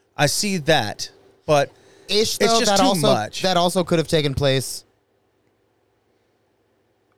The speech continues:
Speaker 2: No, it, only 'cause of a few things she says, but that could
Speaker 1: Well,
Speaker 2: have also
Speaker 1: and
Speaker 2: taken place without WandaVision.
Speaker 1: Well, he, that's true 'cause didn't have to 'cause he literally says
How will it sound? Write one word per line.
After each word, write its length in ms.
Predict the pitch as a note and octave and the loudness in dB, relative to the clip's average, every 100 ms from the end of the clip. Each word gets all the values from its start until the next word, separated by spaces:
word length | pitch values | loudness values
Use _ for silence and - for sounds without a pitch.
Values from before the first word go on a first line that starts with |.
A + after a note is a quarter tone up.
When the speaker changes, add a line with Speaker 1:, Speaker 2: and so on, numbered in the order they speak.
| _ _ | _ _
Speaker 2:
No, 300 | A#2+ A#2+ A2 | -2 2 2
it, 100 | G2+ - _ _ _ _ _ _ _ _ - | 0 -4 _ _ _ _ _ _ _ _ -2
only 300 | A3 C4 C4 | 0 0 -2
'cause 180 | - G#3 | -4 -4
of 120 | F#3 | -4
a 60 | D#3+ | -6
few 180 | C#3+ D#3 | -8 -8
things 200 | D3+ C#3 | -6 -6
she 120 | C3 | -8
says, 300 | - A2 G2+ | -6 -4 -4
but 80 | A2+ | -4
that 120 | C#3 | -2
could 80 | D#3+ | 2
Speaker 1:
Well, 120 | F#3+ | 4
Speaker 2:
have 80 | E3 | 4
also 140 | D3+ F3 | 2 2
Speaker 1:
and 80 | |
Speaker 2:
taken 200 | D#3 C#3 | 2 -2
place 240 | C3 C3 A#2 | -2 -2 -2
without 320 | A2 G2 F#2 | 0 0 0
WandaVision. 680 | F2+ F#2 E2 C#2+ D2 E2+ D3 | -4 -6 -6 -6 -6 -2 2
Speaker 1:
Well, 260 | F3 D3+ - | 2 2 -2
he, 220 | D3+ - _ - | -6 -6 _ -4
that's 220 | F3 E3 | -2 -2
true 220 | - D4+ G#3 | -2 -2 0
'cause 260 | F3 C3 - C#3 | 0 -2 -6 -4
didn't 260 | D#3+ C#3 | -2 -2
have 180 | B2 G3 | -2 -2
to 100 | - | -2
'cause 160 | A#2+ C3 | -4 -2
he 100 | E3 | -2
literally 360 | D#3+ C#3+ C3+ B2 | -2 0 0 0
says 480 | - D3+ B2+ A#2+ | 2 4 2 0